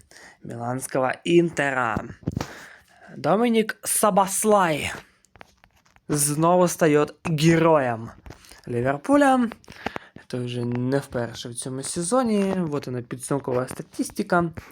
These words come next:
Ну, давайте я все-таки, друзі, більш точну статистику все-таки скажу. Я хочу вам окремо на другий тайм.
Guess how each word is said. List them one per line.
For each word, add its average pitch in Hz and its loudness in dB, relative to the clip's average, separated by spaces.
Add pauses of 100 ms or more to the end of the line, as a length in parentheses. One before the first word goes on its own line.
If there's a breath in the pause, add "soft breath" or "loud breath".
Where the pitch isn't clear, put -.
(480 loud breath)
Ну, 202 -2
давайте 185 0
я 160 4
все-таки, - -4
друзі, 143 2
більш 139 0
точну 139 -2
статистику - -6
все-таки - -12
скажу. 190 -6
Я 214 2
хочу 165 -6
вам 135 -8
окремо 151 0
на 135 -2
другий 135 -2
тайм. 113 -6